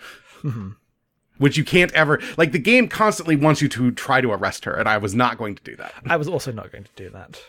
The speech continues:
Speaker 2: Um, and, like, the thing that makes this, like, kind of, like, I don't wanna give them too much credit is, like, okay, so the way this game works is you, you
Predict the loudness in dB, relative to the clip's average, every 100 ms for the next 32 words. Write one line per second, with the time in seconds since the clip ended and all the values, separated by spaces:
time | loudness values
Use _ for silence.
0 | _ _ _ _ -20 -20 -4 0 0 2
1 | 2 2 2 2 2 2 2 4 2 0
2 | 0 -2 2 0 0 -8 -16 -14 -4 -2
3 | 0 0 0 0 -2 -8 -6 -6 0 -2
4 | 0 -4 -4 -6 -6 -8 -8 -8 -8 -4
5 | -4 -4 -6 -8 -14 -10 -2 -2 -2 -2
6 | 0 0 -2 -2 -2 -2 -6 -2 2 2
7 | 2 -2 2 2 2 0 0 -2 -2 -6
8 | -8